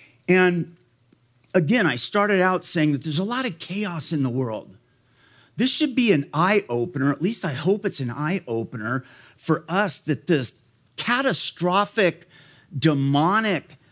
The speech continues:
action that's going on in this world, taking place all around us, there is an answer to that, or we know how to battle that, whether it's in our families,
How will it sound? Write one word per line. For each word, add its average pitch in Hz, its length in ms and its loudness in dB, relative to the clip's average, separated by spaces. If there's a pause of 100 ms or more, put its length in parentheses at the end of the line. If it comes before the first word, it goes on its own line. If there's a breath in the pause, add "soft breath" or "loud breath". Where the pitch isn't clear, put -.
(480 soft breath)
action 160 540 2
that's 117 200 -6
going 190 460 2
on 180 360 2
in 151 160 4
this 160 220 0
world, 147 720 2
taking 202 320 0
place 175 280 0 (120)
all 208 260 2
around 180 560 0
us, 135 340 2 (280 loud breath)
there 185 180 4
is 180 160 0
an 175 120 2
answer 175 560 0
to 127 60 -2
that, 107 300 -2
or 156 80 4
we 151 180 4
know 170 260 2
how 170 200 0
to 156 60 -2
battle 151 400 0
that, 127 200 -2
whether 160 260 2
it's - 200 -6
in 147 320 2 (240 loud breath)
our 127 140 2
families, 190 920 -2